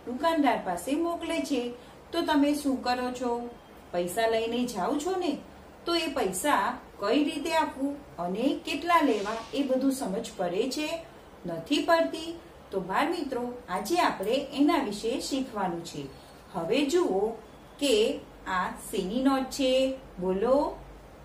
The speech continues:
હા, દસ રૂપિયાની. હવે આ જુઓ, આ સિક્કો શેનો છે? One rupees એટલે એક રૂપિયાનો. અને આ સિક્કો શેનો છે?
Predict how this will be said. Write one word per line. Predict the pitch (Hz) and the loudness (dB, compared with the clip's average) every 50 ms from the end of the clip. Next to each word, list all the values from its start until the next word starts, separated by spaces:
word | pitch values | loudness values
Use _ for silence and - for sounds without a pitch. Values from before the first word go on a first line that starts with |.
| - - - - - | -20 -20 -20 -10 -4
હા, | 190 180 208 233 262 269 269 262 247 233 233 - - - - - - - 277 | 0 2 2 4 4 4 2 2 0 -2 -4 -6 -10 -14 -18 -20 -2 4 6
દસ | 320 392 - - 294 320 | 6 6 6 4 0 -4
રૂપિયાની. | 302 262 269 269 277 269 269 254 262 262 262 254 254 254 - - - - - - - - - | -4 -4 0 2 2 2 2 2 0 0 -2 -2 -4 -6 -8 -12 -18 -20 -20 -20 -18 -4 0
હવે | 220 254 247 - 190 185 190 196 202 214 - - - - - | 2 2 4 4 2 2 2 0 -4 -6 -12 -16 -18 -6 0
આ | 277 320 311 | 2 2 2
જુઓ, | 277 247 214 190 165 156 143 - - - - - - - - - - | 2 0 -2 -2 -4 -4 -6 -8 -12 -16 -20 -20 -20 -20 -20 -8 -2
આ | 240 285 | 0 0
સિક્કો | 285 - 294 269 - - - 190 185 185 185 - - - - - | 0 0 -2 -4 -4 -2 -2 -2 -2 -2 -4 -8 -12 -12 -8 -4
શેનો | 330 349 359 349 | -2 2 2 2
છે? | 339 339 - - 294 285 285 285 285 294 285 - - - - - - - - - - - - - - | 2 2 2 2 2 4 4 4 2 0 -2 -6 -12 -18 -20 -20 -20 -20 -20 -20 -20 -20 -20 -2 2
One | 254 294 285 262 226 | 6 8 8 8 6
rupees | 220 196 - - 160 151 147 - - - - - - | 4 0 -2 -4 -6 -6 -6 -8 -10 -12 -16 -10 -8
એટલે | 190 185 185 233 262 294 440 - - - - - | -6 -6 -2 0 0 0 0 -2 -8 -12 -6 -2
એક | 330 370 370 - 302 | 0 0 0 0 -2
રૂપિયાનો. | 311 269 262 294 285 277 269 254 254 247 247 247 247 247 - - - - - - - - - - - - - - - - - - - | -4 -4 0 2 2 2 4 2 2 0 0 -2 -4 -6 -10 -14 -18 -20 -20 -20 -20 -20 -20 -20 -20 -20 -20 -20 -20 -20 -16 -8 -4
અને | 180 180 180 180 185 196 196 190 196 - - - - - - 165 | -2 -2 -2 -2 -2 -4 -6 -6 -8 -10 -14 -16 -16 -14 -8 -2
આ | 180 247 | 0 0
સિક્કો | 262 - 330 294 277 - - 285 285 285 294 294 294 - - - - - - - | 0 0 -2 -4 -6 -4 0 4 4 4 4 4 0 -4 -10 -16 -16 -10 -8 -2
શેનો | 330 330 339 339 339 | 0 2 4 4 2
છે? | - 269 - 302 302 302 302 311 | 2 0 0 0 2 2 0 0